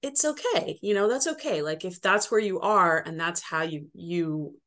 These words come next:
can receive this information and, and this wisdom that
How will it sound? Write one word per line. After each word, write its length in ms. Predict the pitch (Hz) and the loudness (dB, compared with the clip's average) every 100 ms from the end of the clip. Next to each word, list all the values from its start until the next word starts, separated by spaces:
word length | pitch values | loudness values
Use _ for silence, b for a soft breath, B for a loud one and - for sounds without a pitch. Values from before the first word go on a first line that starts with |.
| - - | -14 -6
can 180 | 175 | -4
receive 400 | 165 160 - 151 | -2 0 0 -2
this 220 | 143 151 160 | -2 -2 -2
information 680 | 156 151 147 156 151 151 | -4 -8 -6 -6 -6 -8
and, 240 | 143 147 143 | -8 -12 -8
and 180 | 160 156 | -8 -6
this 420 | 156 151 - - b b b - | -2 2 2 0 b b b -14
wisdom 960 | 175 170 175 175 170 156 147 143 175 175 _ _ _ _ | -6 0 2 2 -4 -6 -6 -8 -12 -16 _ _ _ _
that 420 | 156 160 147 - | -4 -2 0 -2